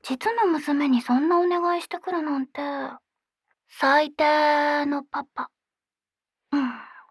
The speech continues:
ほら、お口キッシュして。ほら、パパ。シュキ、シュキ、シュ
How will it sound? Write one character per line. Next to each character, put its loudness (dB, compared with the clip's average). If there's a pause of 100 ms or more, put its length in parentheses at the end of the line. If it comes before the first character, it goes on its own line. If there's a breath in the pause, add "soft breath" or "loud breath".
(380)
ほ 4
ら、 -4 (760 loud breath)
お 2
口 -2
キ -2
ッ -2
シ -8
ュ -10
し -14 (100)
て。 -4 (840)
ほ -2
ら、 -2
パ -6
パ。 -10 (500)
シ -20
ュ -20 (100)
キ、 -20 (360)
シ -20
ュ -20
キ、 -20 (440)
シ -16
ュ -14